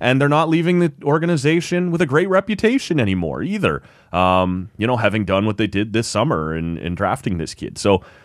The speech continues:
kind of being shuffled out the door in disgrace. And, and some Montreal Canadiens fans, I'm sure, will take, um, umbrage with that way of,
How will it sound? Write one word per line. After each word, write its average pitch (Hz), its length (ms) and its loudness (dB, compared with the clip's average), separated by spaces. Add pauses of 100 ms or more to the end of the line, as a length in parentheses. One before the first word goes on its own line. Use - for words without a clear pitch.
(420)
kind 214 280 -2
of - 160 -4
being 185 180 0
shuffled 151 420 0
out 160 140 -2
the 139 60 -6
door 120 340 0
in 120 160 -2
disgrace. 98 680 -2
And, 92 260 0
and 92 160 -2
some 104 160 -4
Montreal 156 400 2
Canadiens 113 400 2
fans, 107 240 0
I'm 87 60 -4
sure, 107 400 2
will 98 200 0
take, 98 540 -4 (400)
um, 87 540 2
umbrage 101 480 0
with 90 220 -2
that 90 420 0 (180)
way 95 380 2
of, 87 600 -2